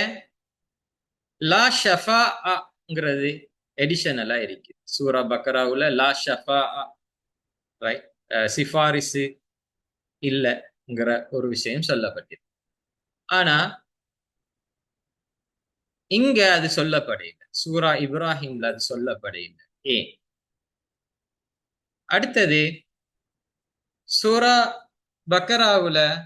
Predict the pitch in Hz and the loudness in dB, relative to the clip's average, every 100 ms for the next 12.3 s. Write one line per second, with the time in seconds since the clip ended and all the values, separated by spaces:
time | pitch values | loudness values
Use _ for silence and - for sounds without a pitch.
0 | - 151 202 240 190 185 196 190 175 175 | -10 -4 -2 0 0 0 0 -2 -4 -4
1 | 170 170 - 165 180 180 139 143 147 147 | -6 -8 -6 -4 -2 -2 2 4 4 2
2 | 139 139 139 127 123 - 113 110 180 _ | -2 -6 -6 -6 -6 -6 -8 -12 -14 _
3 | _ _ _ _ 135 147 143 147 196 160 | _ _ _ _ -2 0 0 0 0 -2
4 | 135 143 156 117 - - _ _ _ _ | -2 -2 -2 -4 -6 -16 _ _ _ _
5 | _ _ _ _ _ _ _ _ _ - | _ _ _ _ _ _ _ _ _ -2
6 | - 233 285 240 214 277 320 233 165 131 | 0 4 6 6 6 4 4 2 2 0
7 | 107 90 87 85 - _ _ _ _ _ | -2 -6 -16 -18 -18 _ _ _ _ _
8 | _ _ _ _ _ _ - 196 202 208 | _ _ _ _ _ _ -4 -2 0 0
9 | 262 190 110 82 - - _ _ _ _ | 0 0 -2 -4 -8 -20 _ _ _ _
10 | _ _ _ _ _ - 165 190 190 185 | _ _ _ _ _ 0 4 6 6 6
11 | 180 170 165 175 170 240 240 226 190 190 | 6 4 2 -4 0 2 2 2 2 4
12 | 202 196 | 4 0